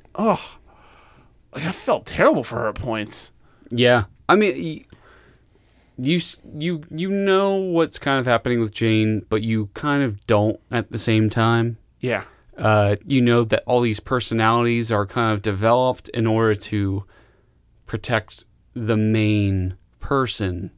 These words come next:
Speaker 2: inside of Jane, which is
Speaker 1: Mm-hmm.
Speaker 2: Kate.
Speaker 1: Yeah.
Speaker 2: The, like, the girl
Speaker 1: The
Speaker 2: who
Speaker 1: little
Speaker 2: is
Speaker 1: girl,
Speaker 2: pretty,
Speaker 1: yeah.
Speaker 2: who is pretty much, like, defiled.
Speaker 1: Yeah, as a child.
Speaker 2: Yeah.
Speaker 1: It was, uh, oh my God, that was awful. I
Speaker 2: Yeah.
Speaker 1: was t-, that, that part was, like, tough to watch.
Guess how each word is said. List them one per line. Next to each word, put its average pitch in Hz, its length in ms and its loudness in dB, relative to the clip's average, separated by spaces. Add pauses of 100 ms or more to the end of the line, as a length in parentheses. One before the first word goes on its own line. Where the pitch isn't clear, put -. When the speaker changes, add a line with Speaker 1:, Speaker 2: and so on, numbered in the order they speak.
(140)
Speaker 2:
inside 117 460 2
of 95 140 -2
Jane, 101 420 -2
which 117 160 -4
is 131 80 -2
Speaker 1:
Mm-hmm. 135 60 -8
Speaker 2:
Kate. - 340 -8 (260)
Speaker 1:
Yeah. 123 200 0 (160)
Speaker 2:
The, 117 340 -2 (160)
like, 104 300 -2 (260)
the 113 200 -2
girl 101 540 0 (500)
Speaker 1:
The 147 100 -2
Speaker 2:
who 120 80 4
Speaker 1:
little 117 60 4
Speaker 2:
is 117 100 2
Speaker 1:
girl, 123 100 2
Speaker 2:
pretty, 160 140 6
Speaker 1:
yeah. - 80 2
Speaker 2:
who 151 160 4
is 143 100 4
pretty 143 220 2
much, 120 200 0
like, 110 220 -4 (540)
defiled. 107 920 0
Speaker 1:
Yeah, 131 380 2
as 127 100 -2
a 117 80 -2
child. 131 540 0 (480)
Speaker 2:
Yeah. 107 260 2
Speaker 1:
It 151 180 4
was, 123 180 -2
uh, 113 200 -6 (300)
oh 147 100 -2
my 113 140 -6
God, 113 260 -4
that 123 140 2
was 110 100 -2
awful. - 400 -10
I - 60 -20 (160)
Speaker 2:
Yeah. 123 140 4
Speaker 1:
was 92 80 4
t-, 185 120 0
that, 202 240 4
that 196 160 4
part 170 160 2
was, 143 80 -4
like, 123 140 -4
tough - 180 -4
to 113 80 -10
watch. 120 400 -12